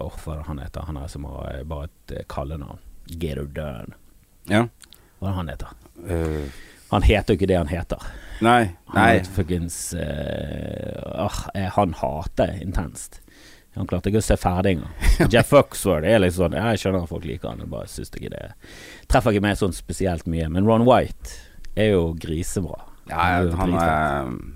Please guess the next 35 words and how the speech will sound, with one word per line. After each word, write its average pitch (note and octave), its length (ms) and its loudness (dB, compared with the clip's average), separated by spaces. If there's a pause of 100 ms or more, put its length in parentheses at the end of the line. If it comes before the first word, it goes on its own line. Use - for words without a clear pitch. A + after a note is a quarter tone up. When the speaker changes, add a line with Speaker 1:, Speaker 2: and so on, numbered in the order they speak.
(420)
Speaker 2:
det G2 100 2
er G#2+ 60 4
i G#2 80 6
hvert F2 100 2
fall E2+ 220 -4
den E2 160 -2 (560)
største E2 320 -4
favoritten D2 360 -6
min. - 200 -8 (800)
Speaker 1:
Ja, A2+ 240 8
ja, E2 160 6
men G2 240 2
det, F#2 100 6 (440)
men E2 440 2
det F#3+ 80 10
gir D3+ 160 8
veldig D3+ 260 8
mening. C#3+ 280 4 (260)
Når A2+ 220 -2
du - 20 -4
ser A#2 240 -2
det G#2+ 160 0
på G#2+ 80 -6
scenen, G#2+ 320 0
så G2+ 300 -8 (260)
kan G2 100 -6
jeg G2 120 -6
skjønne G#2+ 180 -4
at - 80 -8
du - 60 -2
er - 80 4
inspirert F3 380 6
av G#2 120 6
han. F2+ 140 2
Speaker 2:
<laughs> - 720 -2